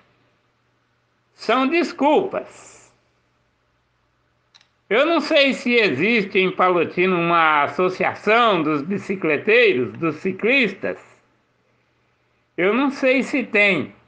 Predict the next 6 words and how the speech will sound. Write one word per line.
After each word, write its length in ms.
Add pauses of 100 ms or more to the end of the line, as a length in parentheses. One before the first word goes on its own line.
(1500)
Se 240
tiver, 840 (1080)
eu 220
gostaria 640
de 140
conhecer 1040